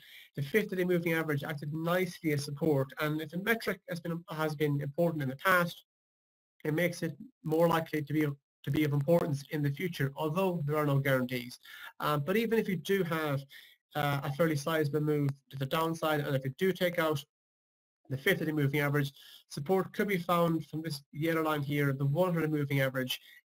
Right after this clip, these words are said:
in at just, just south of one spot thirty-two, in at one spot thirty-one ninety-nine. Similar scenario, that, that metric acted, uh, nicely as support back in early November, so keep an eye out, um, for the one hundred day moving average. And obviously,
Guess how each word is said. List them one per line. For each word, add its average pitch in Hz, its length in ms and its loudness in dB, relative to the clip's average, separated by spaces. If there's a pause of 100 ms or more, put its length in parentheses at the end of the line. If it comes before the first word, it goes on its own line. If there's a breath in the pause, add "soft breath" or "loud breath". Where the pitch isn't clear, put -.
in 160 120 2
at 151 200 -2
just, 180 280 -6
just - 240 -2
south 180 240 2
of 147 80 0
one 160 220 4
spot 147 280 -2
thirty-two, 143 540 0
in 147 80 -2
at 151 80 -4
one 170 220 4
spot 156 360 -2
thirty-one 151 440 2
ninety-nine. 139 720 0 (380 loud breath)
Similar 190 300 0
scenario, 151 640 0
that, 147 180 0
that 165 160 -2
metric 170 420 0
acted, 143 320 -2 (240)
uh, 135 360 0 (200)
nicely 151 280 -2
as 139 100 -2
support 143 400 0
back 139 180 -2
in 139 80 -4
early 139 200 2
November, 143 480 2 (280 loud breath)
so - 160 -14
keep 160 280 0
an 151 80 0
eye 143 160 2
out, 139 220 2 (180)
um, 139 360 -2 (120)
for 135 320 2
the 135 140 0
one 139 240 -2
hundred 139 220 2
day 135 200 0
moving 131 320 0
average. 139 420 2
And 143 240 2 (340 loud breath)
obviously, 143 480 0